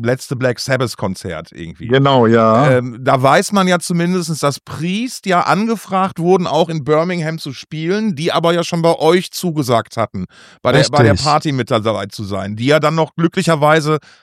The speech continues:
Speaker 1: wenigstens einen Song gemeinsam mit Ozzy veröffentlichen konnten, ihre, ihre Warpigs-Coverversion. Äh,
Speaker 2: Ja.
Speaker 1: gab's da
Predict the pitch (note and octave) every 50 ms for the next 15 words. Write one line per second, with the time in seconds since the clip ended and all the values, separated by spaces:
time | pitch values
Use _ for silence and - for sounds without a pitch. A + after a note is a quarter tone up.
0 | _ _ _ - D3+ E3 F#3 F#3 C#3 F3+ E3+ D#3 C#3+ D#3 C3+ - - F3 D#3+ E3+
1 | D#3 C3 - - B2 A#2+ A#2 A2 G#2+ A2 A2 G#2 A2 G2+ G#2 G#2+ - A2+ A#2 G#2+
2 | A2+ G#2 - B2 G2 A2 G2+ - G#2+ G2 F#2+ F2+ G2+ F#2+ - G#2+ G2+ F#2+ F2+ A2
3 | F#2 G#2+ G#2+ A2 G#2+ F#2 A#2 G#2 A2+ A2+ A#2 A#2+ B2+ - A#2 G2+ F#2 - - -
4 | - G#2 F2+ F2+ E2+ E2+ E2+ E2+ E2 E2+ D#2+ D2+ D#2 D#2 _ _ - - - _
5 | _ _ - - A#2+ B2+ B2+ B2 B2 B2 A#2+ A2 F#2+ F2+ F2+ E2+ - - - G3
6 | F3+ F3 F3+